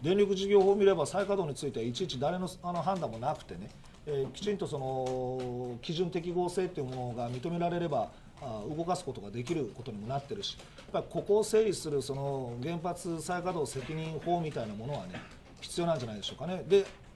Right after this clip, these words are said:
もう一つその主体がわからないっていうことと、えー、今維新の党で考えてくださいねっていうふうに、まあ、僕が言ってるのは避難計画ですよ。で、今度は避難計画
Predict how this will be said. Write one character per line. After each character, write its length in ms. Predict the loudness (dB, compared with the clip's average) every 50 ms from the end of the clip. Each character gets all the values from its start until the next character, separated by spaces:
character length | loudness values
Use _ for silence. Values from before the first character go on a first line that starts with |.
| -20 -20 -20 -16 -6
も 120 | -2 0 0
う 20 |
一 140 | 0 0 -2
つ 40 | -4
そ 100 | -2 -2
の 60 | -2
主 100 | -2 0
体 160 | 2 2 2 4
が 80 | 4 4
わ 100 | 4 4
か 120 | 4 4
ら 80 | 4 4
な 100 | 2 2
い 40 |
っ 0 | 0
て 100 | -2 -4
い 60 | -4
う 20 |
こ 80 | -4 -4
と 120 | -6 -6
と、 280 | -4 -2 -2 -2 -2 -4 -8 -14 -16 -18 -20 -20 -18 -16 -14
え 260 | -12 -10 -10 -8 -6
ー、 40 | -4
今 120 | -2 0 2
維 80 | 4
新 180 | 4 4 4 2
の 100 | 2 2
党 180 | 2 2 2
で 80 | 0 0
考 140 | 0 0 2 4
え 100 | 4 4
て 60 | 2 2
く 60 | -2
だ 120 | -4 -4
さ 100 | -4 -6
い 60 | -6
ね 80 | -6 -6
っ 40 | -6
て 140 | -6 -6 -6
い 40 |
う 40 | -6
ふ 40 | -6
う 20 |
に、 60 | -6 -4
ま 100 | -2 -2
あ、 40 |
僕 180 | -2 -2 -2 -2
が 40 | -2
言 80 | -2
っ 40 | -2 -2
て 100 | -4 -4
る 100 | -4 -4
の 120 | -4 -4
は 160 | -4 -6 -6 -10 -14 -18 -18 -18 -16 -16 -16 -16 -10
避 160 | -2 2 4
難 160 | 6 6 4 4
計 160 | 2 0 0
画 140 | 0 0 -2
で 160 | -4 -6 -8
す 140 | -10 -12 -14
よ。 60 | -14 -16 -18 -18 -18 -20 -20 -10 -6
で、 60 | -2
今 180 | 2 4 4 4
度 60 | 4
は 80 | 2 0
避 160 | 0 0 2
難 220 | 2 2 2 2
計 180 | 2 4 4 4
画 140 | 4 2